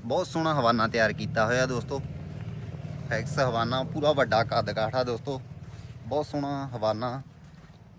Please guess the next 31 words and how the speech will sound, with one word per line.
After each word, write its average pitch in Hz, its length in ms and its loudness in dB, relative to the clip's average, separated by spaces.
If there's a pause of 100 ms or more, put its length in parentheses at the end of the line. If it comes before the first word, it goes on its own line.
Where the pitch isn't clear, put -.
(520)
ਤੇ - 100 -8
ਹਜੇ 135 240 2
ਦੋਸਤੋ 151 340 0
ਪੰਜ 131 300 2
ਚਾਰ 127 200 6
ਦਿਨ 123 180 0
ਇਹਨੇ 127 200 0
ਲੈ 98 180 0
ਜਾਣੇ 104 220 -2
ਆ 139 40 0
ਸੂਣ 117 260 -2
ਦੇ 113 100 0
ਵਿੱਚ, 117 260 -2 (1800)
ਬਿਲਕੁਲ 123 340 -8
ਸਾਫ਼। 107 320 -2 (380)
ਹਾਂਜੀ 180 200 6
ਕਿਸਾਨ 202 360 6
ਵੀਰੋ, 185 240 2
ਸਵਾਗਤ 147 480 8
ਆ 147 60 10
ਤੁਹਾਡਾ 147 400 6
ਸੁਖਰਾਜ 120 540 4
ਡੇਅਰੀ 135 180 0
ਫਾਰਮਿੰਗ 135 400 4
ਦੇ 135 60 0
ਵਿੱਚ। 139 200 -2 (480)
ਦੋਸਤੋ 147 380 2 (140)
ਅੱਜ 147 80 8
ਦੀ 156 180 2
ਵੀਡੀਓ 180 340 0
ਪਿੰਡ 156 320 2